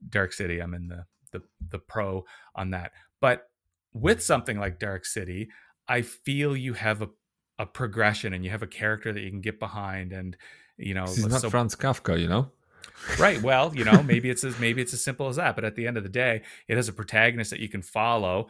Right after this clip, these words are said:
Speaker 1: that there's, you know, context to what he's doing, and then there's an identifiable arc. And maybe that's all this is.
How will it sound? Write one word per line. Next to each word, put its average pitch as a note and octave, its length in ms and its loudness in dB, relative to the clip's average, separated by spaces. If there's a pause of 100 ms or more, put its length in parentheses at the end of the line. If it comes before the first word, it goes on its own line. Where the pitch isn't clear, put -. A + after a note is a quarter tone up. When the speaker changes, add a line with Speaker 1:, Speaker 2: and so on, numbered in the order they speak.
(280)
Speaker 1:
that G2+ 380 -4
there's, G2 280 -2
you A2 80 -6
know, F#2+ 120 -6
context A#2 720 -6
to G#2+ 80 -8
what G#2 120 -4
he's F#2 160 -6
doing, G2+ 580 0
and G2+ 140 -6
then G2+ 140 -8
there's G2 220 -8
an F#2+ 140 -10 (220)
identifiable A2 1160 -2
arc. A2 360 2
And A2+ 120 -8
maybe F3 240 -2
that's A2 340 -2
all A2 160 0
this G#2 180 -4
is. G#2 200 -4